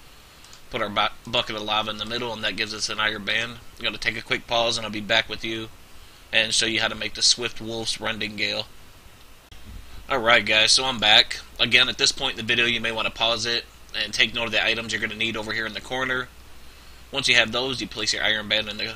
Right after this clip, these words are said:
middle like so. Your dark matter goes in these four corners, and then fill the rest in with feathers. That gives us the Swift Wolf's Rending Gale. Now, I wanna let you guys know on single player,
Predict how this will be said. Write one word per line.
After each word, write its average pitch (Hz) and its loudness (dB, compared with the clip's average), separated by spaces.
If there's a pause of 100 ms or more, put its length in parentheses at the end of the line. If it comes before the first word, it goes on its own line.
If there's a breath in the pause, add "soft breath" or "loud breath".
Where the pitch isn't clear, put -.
middle 113 -4
like 101 -2
so. 123 -2 (580)
Your 104 -6
dark 110 0
matter 110 -2
goes 110 -4
in 107 -8
these 120 -4
four 110 -10
corners, 131 -6
and 107 -8
then 104 -6 (960)
fill 120 -2
the 107 -2
rest 107 2
in 104 -6
with 107 -8
feathers. 107 0
That 104 -2
gives 107 -4
us 104 -2 (180)
the 113 -2
Swift 143 2
Wolf's 120 -2
Rending 107 -2
Gale. 104 -4 (240)
Now, 113 0
I - 2
wanna 139 0
let 127 0
you 123 -6
guys 117 0
know 113 -2
on 107 -2
single 123 0
player, 117 -2